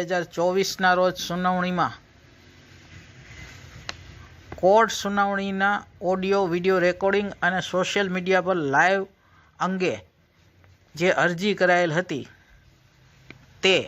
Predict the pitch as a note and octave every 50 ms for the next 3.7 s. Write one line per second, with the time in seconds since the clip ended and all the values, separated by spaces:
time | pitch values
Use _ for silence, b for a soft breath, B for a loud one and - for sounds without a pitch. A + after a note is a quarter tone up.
0 | - - _ _ _ F3+ F#3+ G3+ G3 E3 C#3+ A2+ - - - - _ _ _ _
1 | _ _ _ _ - - F3 G3 G3+ G3+ - G3+ F#3 C#3 C#3 E3 D#3+ - G#3+ G3
2 | D#3+ C#3 A#2 G2 B B B B B B B B B B D#3+ E3 E3+ E3+ E3 D#3+
3 | D#3 D3+ C#3+ C3+ B2+ C3 B2+ A#2+ A#2+ B2+ A#2+ - - -